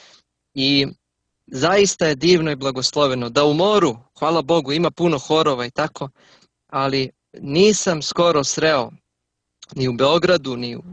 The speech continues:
većim gradovima ostalim, e, da tako jedan hor, tako skladno, spontano, od srca peva Gospodu i da zaista ima jednu divnu i blagoslovenu tradiciju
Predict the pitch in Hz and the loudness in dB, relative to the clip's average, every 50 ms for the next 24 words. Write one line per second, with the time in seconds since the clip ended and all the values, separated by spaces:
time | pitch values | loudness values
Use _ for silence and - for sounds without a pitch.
0 | - - 151 170 - - 160 143 135 143 147 143 139 143 127 131 127 127 127 139 | -4 -2 -2 0 0 -2 -4 -4 -2 -2 -2 -2 -2 -4 -6 -6 -6 -6 -6 -6
1 | 135 - - 151 143 135 131 123 131 131 _ _ _ - - _ _ _ _ _ | -8 -6 -4 -4 -4 -4 -4 -8 -10 -16 _ _ _ -20 -20 _ _ _ _ _
2 | - 127 127 120 - - 117 123 120 117 117 117 - - _ - - _ _ _ | -16 -16 -14 -14 -16 -12 -8 -4 -4 -2 -2 -4 -6 -10 _ -20 -20 _ _ _
3 | _ _ 151 165 196 - - 185 156 156 160 147 147 139 135 - - 165 151 131 | _ _ -4 -2 -2 -2 -2 0 2 2 2 2 0 -2 -4 -2 -2 -2 -2 0
4 | - - 160 160 - - 135 - - - - 147 160 170 143 139 135 117 - - | -2 -4 -4 -4 -4 -4 -6 -6 -6 -4 -2 -2 0 0 -2 -4 -6 -6 -6 -6
5 | - - 160 175 175 170 - 160 139 131 127 120 - - - 127 - - - 214 | -2 0 2 2 2 0 0 -2 -2 -2 -4 -6 -8 -8 -8 -8 -8 -2 -2 0
6 | 214 190 - - - 143 127 - 147 151 147 131 120 117 113 - _ _ _ _ | 0 0 -2 -2 -4 -6 -4 -2 0 0 0 0 -2 -6 -10 -14 _ _ _ _
7 | - - 147 160 165 - - - 160 143 139 143 139 - _ - - - - - | -6 -2 -2 0 0 0 -2 -4 -6 -6 -6 -8 -10 -12 _ -20 -20 -20 -20 -20
8 | _ _ - 135 123 117 123 117 113 117 143 147 143 - - - 139 143 143 139 | _ _ -4 -4 0 0 0 -2 0 0 0 0 0 -2 -2 -2 -2 -2 0 0
9 | 135 143 135 135 127 117 - _ - - 131 120 143 160 156 156 143 131 123 131 | 0 0 -2 -4 -8 -10 -14 _ -20 -20 -4 0 0 2 2 0 -2 -4 -4 -6
10 | 131 127 123 - - 147 151 147 135 120 - - 131 139 143 170 190 185 - - | -6 -6 -8 -6 -2 -2 -2 -2 -4 -6 -6 -4 -4 -2 0 2 0 0 0 0
11 | - 180 160 175 | 0 0 -2 -2